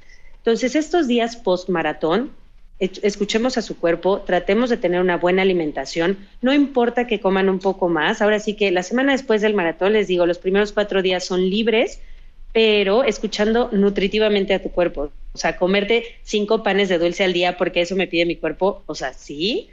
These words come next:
pero también quiero frutas, quiero verduras, quiero proteínas, quiero, o sea, no solo nos fijemos en carbohidratos, que es lo que más nos va a llamar la atención,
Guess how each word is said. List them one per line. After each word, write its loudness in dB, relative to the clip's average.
pero 0
también -2
quiero 2
frutas, -4
quiero 2
verduras, 0
quiero 0
proteínas, -2
quiero, 2
o -6
sea, -4
no 2
solo 2
nos 0
fijemos -2
en 0
carbohidratos, -2
que -2
es -2
lo 0
que -8
más -2
nos 0
va 2
a 2
llamar 0
la 0
atención, -4